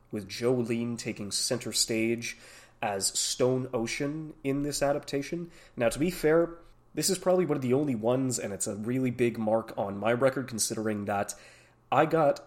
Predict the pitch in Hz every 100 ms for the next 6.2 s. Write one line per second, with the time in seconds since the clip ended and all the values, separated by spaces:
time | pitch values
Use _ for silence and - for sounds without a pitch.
0 | - - - - 143 147 151 151 143 -
1 | 120 131 135 135 131 131 - - 123 131
2 | 127 131 123 123 139 156 113 101 101 -
3 | - 127 123 131 117 127 131 151 160 -
4 | 110 110 107 104 98 - - 175 120 -
5 | - 107 101 - 110 123 113 107 104 113
6 | 123 165